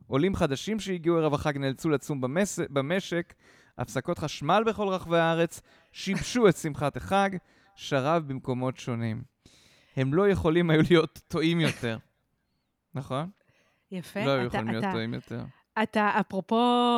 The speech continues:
Speaker 2: טועים, אתה יודע מה זה "הנבואה ניתנה לשוטים", אז הנה,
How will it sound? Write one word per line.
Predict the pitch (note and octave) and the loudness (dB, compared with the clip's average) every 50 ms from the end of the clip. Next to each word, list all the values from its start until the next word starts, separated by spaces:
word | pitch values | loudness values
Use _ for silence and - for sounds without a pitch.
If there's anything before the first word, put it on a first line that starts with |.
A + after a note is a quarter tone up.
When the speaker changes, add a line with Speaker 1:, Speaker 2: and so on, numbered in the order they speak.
| A#3 A#3 A#3 - | 2 2 0 0
Speaker 2:
טועים, | - A3 G#3+ - C4 D#4+ E4 D4 A#3 | 0 -2 -2 0 0 0 0 0 -2
אתה | G#3+ - | -4 -4
יודע | G3 F#3 A3 A3+ | -4 -2 -2 -2
מה | A3+ A3+ A3 | -2 -2 -2
זה | G#3 A3 G#3+ | 0 0 -2
"הנבואה | G#3 G3+ G3 F#3 G3+ G#3 G#3+ G#3+ | 0 -2 -2 -2 -2 -2 -2 -2
ניתנה | A3 A3+ G#3+ - G#3 G#3 G#3 G#3+ | -2 -4 -8 -10 -10 -10 -8 -8
לשוטים", | G#3+ - - G3+ - - D4 D#4 D#4 B3+ G3+ | -8 -8 -8 -8 -8 -8 -8 -6 -6 -4 -6
אז | F#3 F3 E3 | -6 -6 -4
הנה, | A3 A#3+ B3 C4 | -6 -6 -6 -6